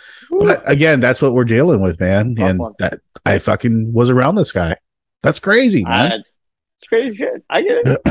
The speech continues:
Speaker 1: I
Speaker 2: Fuck.
Speaker 1: get it.
Speaker 2: Well, Jay,
Speaker 1: Uh,
Speaker 2: um, that's my first one
Speaker 1: oh,
Speaker 2: tonight.
Speaker 1: no.
Speaker 2: That's a good one to start off with. Jay, I'm sure you
Speaker 1: Yeah.
Speaker 2: have something here, too, to, uh, share with us.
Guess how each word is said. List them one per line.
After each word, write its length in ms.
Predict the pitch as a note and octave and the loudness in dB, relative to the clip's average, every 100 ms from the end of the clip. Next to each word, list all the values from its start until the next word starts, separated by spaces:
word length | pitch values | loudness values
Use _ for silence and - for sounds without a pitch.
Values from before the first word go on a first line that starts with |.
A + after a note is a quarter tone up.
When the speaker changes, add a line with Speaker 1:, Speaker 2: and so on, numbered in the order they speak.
| - - - - | -2 -6 -14 -6
Speaker 1:
I 140 | D#3 | 0
Speaker 2:
Fuck. 100 | B2 | 0
Speaker 1:
get 100 | - | 0
it. 180 | B3 - _ _ _ _ _ - | -2 -6 _ _ _ _ _ 4
Speaker 2:
Well, 200 | C#3+ C#3+ | 4 6
Jay, 320 | D3+ D3 C#3+ | 4 4 4
Speaker 1:
Uh, 320 | C#3+ C#3 C3+ | 4 4 4
Speaker 2:
um, 260 | C3 B2 A2+ - A#2 A2+ | 2 -2 -6 -14 -16 0
that's 220 | C#3 - | 0 2
my 120 | D#3 | 0
first 300 | C3+ C#3 C3 | 2 0 0
one 120 | C3 A#2+ | -2 -4
Speaker 1:
oh, 40 | |
Speaker 2:
tonight. 260 | B2 A#2+ A2+ | -2 0 0
Speaker 1:
no. 120 | G#2 _ - _ _ _ | -4 _ -20 _ _ _
Speaker 2:
That's 200 | G#2+ A2 | -4 -2
a 40 | A#2 | -2
good 180 | B2+ A#2+ | 0 0
one 120 | A#2 | 0
to 60 | |
start 240 | A2 A2+ A2 | -2 0 2
off 220 | G#2+ G#2 | 2 0
with. 260 | A2 A2 - _ _ _ A#2 | -2 -4 -6 _ _ _ -2
Jay, 200 | A#2+ A#2 | 2 2
I'm 60 | |
sure 160 | A2+ B2 | 0 0
you 60 | C#3+ | 2
Speaker 1:
Yeah. 160 | D#3 | 2
Speaker 2:
have 120 | G#2 | -2
something 340 | - G#2+ G2 G#2 | -2 -4 -2 -4
here, 180 | G#2 G2 | -2 -4
too, 340 | - A2 G#2+ | -2 -2 -2
to, 320 | - G2+ G2 | -4 -4 0
uh, 200 | F#2+ F#2+ | 2 0
share 260 | F#2 G#2+ G#2 | -2 -2 0
with 180 | G2 F2+ | -2 -2
us. 260 | F#2+ - | -4 -6